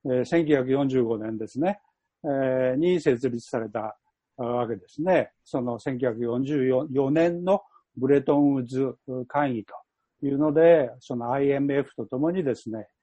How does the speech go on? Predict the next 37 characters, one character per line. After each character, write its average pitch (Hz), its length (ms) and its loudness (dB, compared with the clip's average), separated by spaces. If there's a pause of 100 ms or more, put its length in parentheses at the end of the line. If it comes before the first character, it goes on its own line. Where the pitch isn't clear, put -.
(160)
世 123 140 -4
界 120 200 0
銀 120 240 -4
行 110 180 -12
が 147 160 -4
設 113 280 -6
立 104 200 -12
さ 113 100 -18
れ 98 140 -20
た、 - 220 -18 (480)
あ、 110 380 -8
設 131 280 -4
立 127 180 -8
が 117 140 -6
決 - 140 -10
め、 120 200 -4
決 - 300 -18
定 127 140 -2
さ 127 120 -6
れ 110 100 -10
た。 - 220 -16 (300)
そ 147 120 -6
の 151 120 2
結 151 200 2
果 165 140 0
を 160 100 2
受 165 160 -2
け 151 40 -4
て、 185 180 -2
千 151 200 -2
九 143 100 -2
百 120 160 -4
四 127 160 -2
十 110 160 -6
五 104 160 -10
年 117 220 -6
に 180 260 -2